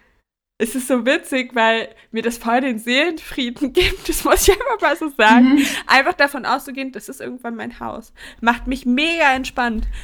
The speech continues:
Speaker 1: Ich weiß einfach, ich gehe da dran vorbei, ich und Jan, wir sprechen dann auch so von unserem Haus.
Speaker 2: Mhm.
Speaker 1: Weißt du, hast du gesehen, an unserem Haus blüht der und der
Speaker 2: Ja,
Speaker 1: Strauch.
Speaker 2: oh, es ist schon süß, ja.
Speaker 1: <laughs> So.
Speaker 2: Oh.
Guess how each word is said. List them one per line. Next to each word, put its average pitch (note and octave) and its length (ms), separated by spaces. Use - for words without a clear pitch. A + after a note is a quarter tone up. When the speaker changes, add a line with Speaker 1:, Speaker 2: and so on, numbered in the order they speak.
Speaker 1:
Ich - 80
weiß A#3+ 220
einfach, B3 320
ich - 120
gehe C4 140
da A#3+ 100
dran A#3 180
vorbei, B3 560
ich A#3 160
und G#3+ 140
Jan, G#3 220
wir G#3+ 80
sprechen G#3+ 300
dann G#3 100
auch G#3 160
so - 100
von - 160
unserem B3+ 420
Haus. D4+ 380
Speaker 2:
Mhm. C#4 160
Speaker 1:
Weißt D#4+ 200
du, - 40
hast E4+ 180
du F#4 80
gesehen, E4+ 360
an B3 160
unserem G4+ 300
Haus C#4 340
blüht - 380
der D#4 180
und C#4+ 180
der C#4 140
Speaker 2:
Ja, C4+ 180
Speaker 1:
Strauch. C4+ 400
Speaker 2:
oh, - 20
es C#4 140
ist - 360
schon G#3+ 220
süß, G#3+ 340
ja. A#3+ 200
Speaker 1:
<laughs> G4 340
So. C4+ 100
Speaker 2:
Oh. B3 540